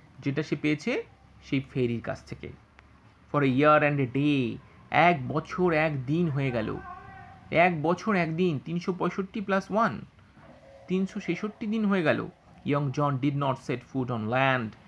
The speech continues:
He saw nothing but the churning of the waves। সে শুধু জলের ঘূর্ণিপাক ছাড়া, ঢেউয়ের ঘূর্ণিপাক ছাড়া আর কিচ্ছু দেখতে পারল না। So there grew in his heart a strong desire to see the land।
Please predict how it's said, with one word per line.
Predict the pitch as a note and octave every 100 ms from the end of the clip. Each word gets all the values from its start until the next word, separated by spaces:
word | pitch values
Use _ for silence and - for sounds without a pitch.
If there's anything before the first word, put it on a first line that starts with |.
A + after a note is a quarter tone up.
| - - -
He | D#3
saw | - A3+
nothing | G3+ G#3+ B3 A#3+ F3+ D3+
but | D#3
the | D#3+ -
churning | G#3 G#3+ A#3 A#3 G#3+
of |
the | F3 D#3
waves। | F3 F3+ D3+ B2+ - - _ _ _ - -
সে | - E3
শুধু | D3+ F#3 E3+ F3+
জলের | D3 C#3+ D3+ F3 F#3+ F3
ঘূর্ণিপাক | C3+ D#3 F3 F3 E3 D#3+ -
ছাড়া, | - D#3+ D3+ A#2 - - - - -
ঢেউয়ের | B2+ E3+ G#3+ G#3
ঘূর্ণিপাক | D#3 F3 F3+ F3+ E3+ -
ছাড়া | D#3+
আর | D#3+ D#3+
কিচ্ছু | F#3+ - D3+
দেখতে | C3+ - C#3
পারল | C3+ B2+ A#2
না। | A2+ G#2+ - - - - - - - - - - - - - - - - -
So | E3+ D#3 B2+ B2 - - -
there | C#3+ C#3
grew | C3 D#3 D#3+
in | D3+ D3
his | C3
heart | - D3 D3+ D3+
a | C#3
strong | C3+ - F3 F3+ D#3+
desire | D3 C#3 D3 C3+
to | C#3
see | C3 - D3
the | C#3
land। | B2 C3 C3+ B2